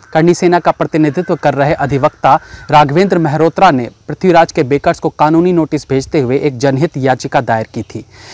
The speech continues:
इस याचिका में करणी सेना ने फिल्म के नाम में बदलाव करने की मांग करते हुए कहा था कि राजपूत समुदाय फिल्म के शीर्षक की वजह से आहत है। इसके बाद कई बैठकें हुई और आखिरकार सत्ताईस मई को पृथ्वीराज निर्माताओं वाईआरएफ़ ने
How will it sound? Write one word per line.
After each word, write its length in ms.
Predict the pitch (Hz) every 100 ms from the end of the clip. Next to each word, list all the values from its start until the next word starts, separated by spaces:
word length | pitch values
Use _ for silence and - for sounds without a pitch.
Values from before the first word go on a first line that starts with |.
| - 190
इस 120 | 180
याचिका 380 | 175 165 233 226
में 120 | 233
करणी 260 | 190 190
सेना 300 | 190 185 202
ने 140 | 185 196
फिल्म 320 | - 180 190
के 140 | 175
नाम 260 | 147 143 175
में 180 | 180 127
बदलाव 300 | 123 143 143
करने 260 | 151 143
की 140 | 139 143
मांग 260 | 131 135
करते 280 | 135 131 -
हुए 140 | 135 127
कहा 260 | - 175
था 260 | - 143 160 - - -
कि 60 | 175
राजपूत 440 | 170 160 - 214
समुदाय 480 | - 156 147 151 175
फिल्म 300 | - 160 160
के 100 | 165
शीर्षक 360 | - 160 - -
की 60 | 165
वजह 240 | 127 131
से 200 | 127 170 -
आहत 320 | 139 131 -
है। 120 | -
इसके 220 | 220 -
बाद 240 | 202 220 220
कई 200 | 226 214
बैठकें 440 | 139 156 - 220
हुई 180 | 185 220
और 140 | 202
आखिरकार 480 | 180 - 180 - 185
सत्ताईस 580 | - 175 - 190 214 -
मई 160 | 147 123
को 180 | -
पृथ्वीराज 640 | 110 170 - 202 180 180 165
निर्माताओं 600 | 147 156 151 151 165 160
वाईआरएफ़ 440 | 139 156 175 -
ने 200 | 131 147